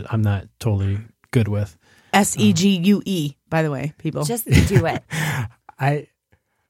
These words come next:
Speaker 1: by the way, I was
Speaker 2: Don't let
Speaker 1: not,
Speaker 2: Siri tell you any
Speaker 1: I was
Speaker 2: different.
Speaker 1: not correcting you when we were
Speaker 2: No, no, I
Speaker 1: discussing
Speaker 2: understand that.
Speaker 1: Okay.
Speaker 2: I understand that. I
Speaker 1: <laughs>
Speaker 2: just, Siri chose that, and I wonder why she was trying to capitalize it. And I'm
Speaker 1: I
Speaker 2: like, "Don't."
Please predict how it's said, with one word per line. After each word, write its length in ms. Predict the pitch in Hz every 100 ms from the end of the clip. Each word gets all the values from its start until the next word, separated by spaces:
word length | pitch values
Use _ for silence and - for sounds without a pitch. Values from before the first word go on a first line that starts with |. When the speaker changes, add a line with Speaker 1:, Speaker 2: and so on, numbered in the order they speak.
| _ _ _ -
Speaker 1:
by 180 | 175
the 100 | 170
way, 380 | 139 123 110 117 -
I 100 | 127
was 120 | 135
Speaker 2:
Don't 160 | -
let 140 | 240 220
Speaker 1:
not, 80 | -
Speaker 2:
Siri 320 | 233 208 180
tell 200 | 190 170
you 140 | 170
any 140 | 170 165
Speaker 1:
I 60 | 147
was 200 | 151 123
Speaker 2:
different. 200 | 151 147
Speaker 1:
not 60 |
correcting 600 | - 139 123 120 - 104
you 220 | 98 90 101
when 180 | 107 135
we 160 | 117
were 60 | 107
Speaker 2:
No, 140 | 269 320
no, 80 |
I 220 | 320 269 277
Speaker 1:
discussing 120 | 302
Speaker 2:
understand 460 | 294 - 240 190
that. 120 | 143 107
Speaker 1:
Okay. 100 | -
Speaker 2:
I 120 | 226
understand 420 | 247 214 202 185 226
that. 100 | -
I 160 | 190 -
Speaker 1:
<laughs> 60 |
Speaker 2:
just, 260 | 226 - -
Siri 380 | - 269 269 240
chose 380 | - 247 254 190
that, 260 | 175 160
and 120 | 170
I 60 | 208
wonder 220 | 233 240
why 160 | 214 196
she 160 | 190
was 140 | 190 170
trying 200 | 196 185
to 60 | 160
capitalize 600 | 208 214 180 147 139 151
it. 40 |
And 100 | -
I'm 80 | 165
Speaker 1:
I 20 | 147
Speaker 2:
like, 200 | 151 -
"Don't." 220 | 233